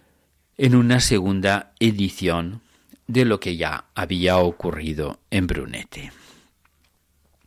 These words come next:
La batalla de Teruel. Varias prioridades estrategias, entre ellas disuadir a Franco de lanzarse a la conquista de Madrid,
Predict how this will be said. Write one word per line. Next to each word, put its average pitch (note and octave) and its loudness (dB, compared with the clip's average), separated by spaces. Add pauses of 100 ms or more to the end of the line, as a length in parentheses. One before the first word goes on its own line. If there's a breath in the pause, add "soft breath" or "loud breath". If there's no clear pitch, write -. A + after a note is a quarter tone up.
(1200 soft breath)
La C#3 4
batalla C#3 4
de G#2 4
Teruel. D2+ 0 (1500 soft breath)
Varias C#3 2
prioridades A#2 2 (100)
estrategias, F#2 -2 (640 soft breath)
entre A2+ 4
ellas C3 6 (520 soft breath)
disuadir A#2 4
a F2+ -4
Franco G2+ 0
de G2 0
lanzarse F#2+ -2
a G2 0
la F#2+ -2
conquista E2 -6
de F2 -2
Madrid, F#2+ 2